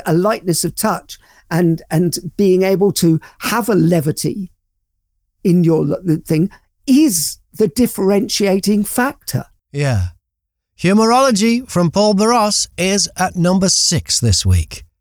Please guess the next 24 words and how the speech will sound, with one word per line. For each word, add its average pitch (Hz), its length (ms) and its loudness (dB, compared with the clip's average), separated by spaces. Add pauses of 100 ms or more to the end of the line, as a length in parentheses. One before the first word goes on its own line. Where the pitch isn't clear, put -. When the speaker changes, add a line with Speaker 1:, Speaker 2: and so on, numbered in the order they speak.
(580)
Speaker 2:
Into 302 220 0
the 175 80 -2
top 190 260 -2
five 180 380 0
now, 170 280 0
and 175 140 0
at - 60 -4
number 220 320 2
five, 151 420 -2
Smartless 190 800 0
with 160 220 -2
Jason 226 460 0
Bateman, 165 520 0 (180)
Sean 226 420 2
Hayes, 156 500 0
and 151 240 0
Will 175 180 2
Arnott. 175 480 0 (760)
Their 104 120 0
latest 156 400 0
guest 95 400 -2 (260)
is 123 140 -2
Ben 151 280 0
Stiller. 143 440 -2